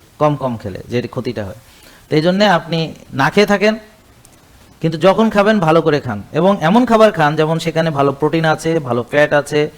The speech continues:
ভালো ফাইবার আছে, ভালো মা-, মানে, খাবারটা হতে হবে প্রাকৃতিক। কারণ প্রসেসড ফুডের ভিতরে devoid of fiber আর devoid of nutrition। প্রসেসড ফুডের দুটো খারাপ দিক হচ্ছে ওখানে ভালো ফাইবারগুলো থাকে না,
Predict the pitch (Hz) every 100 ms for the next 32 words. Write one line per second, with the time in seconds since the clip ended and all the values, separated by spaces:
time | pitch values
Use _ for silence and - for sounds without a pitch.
0 | - - - 107 117 123 113 104 98 -
1 | - _ _ _ _ _ _ - _ -
2 | - 113 139 165 151 131 147 156 131 123
3 | 120 - 156 170 185 180 202 196 165 147
4 | 117 101 - - - - 143 147 196 226
5 | 220 220 220 196 208 214 233 240 147 160
6 | 180 190 196 156 156 196 226 - - -
7 | _ - 117 120 151 175 190 180 156 131
8 | 127 117 104 151 190 185 190 202 170 160
9 | 151 143 160 160 180 190 - 220 226 -
10 | - - - 160 175 196 170 127 147 170
11 | 170 156 170 170 190 - 147 143 165